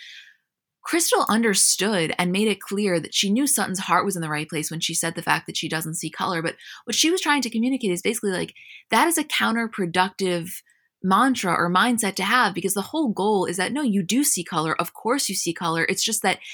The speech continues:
seeing color doesn't impact the way that you treat people, and that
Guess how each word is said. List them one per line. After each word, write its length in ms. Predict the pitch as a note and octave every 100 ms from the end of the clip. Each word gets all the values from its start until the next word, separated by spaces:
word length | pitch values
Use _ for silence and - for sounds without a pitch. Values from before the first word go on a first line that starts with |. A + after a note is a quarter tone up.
| - -
seeing 380 | - - C4 A3
color 320 | G#3+ A#3 F#3+
doesn't 280 | F#3 F#3+ -
impact 400 | G3+ G3+ G#3 -
the 80 | F3+
way 160 | F3 F3
that 140 | E3+
you 120 | E3+
treat 360 | E3 - A#3+ B3+
people, 340 | F3 - -
and 160 | - E3+
that 160 | E3+